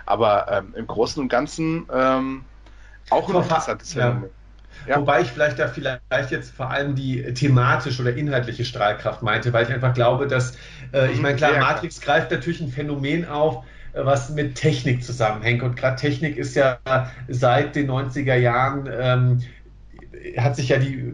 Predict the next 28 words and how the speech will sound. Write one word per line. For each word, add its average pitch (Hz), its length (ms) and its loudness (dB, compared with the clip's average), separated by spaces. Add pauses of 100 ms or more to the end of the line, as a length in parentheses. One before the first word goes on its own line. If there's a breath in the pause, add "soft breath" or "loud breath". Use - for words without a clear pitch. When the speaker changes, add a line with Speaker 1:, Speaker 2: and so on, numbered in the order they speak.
Speaker 2:
verändert 139 640 2
sich 127 140 0
die 139 160 2
Welt 147 320 2
ja 135 460 4
sehr 127 420 4
rasend, 120 600 2
äh, 120 260 0
in 120 80 -2
der 117 180 2
Hinsicht 123 460 2
alle 139 160 2
paar 123 220 2
Jahre. 120 480 4
Und 120 220 -6 (380 loud breath)
da 127 140 4
ist 127 100 0
natürlich 135 400 -6
Matrix, 131 760 -2
der 135 200 4
so 127 140 2
das 123 240 2
große 127 380 2
Ganze 151 360 2
dahinter 127 400 4
gesehen 127 440 0
hat, 127 160 2
so 123 340 4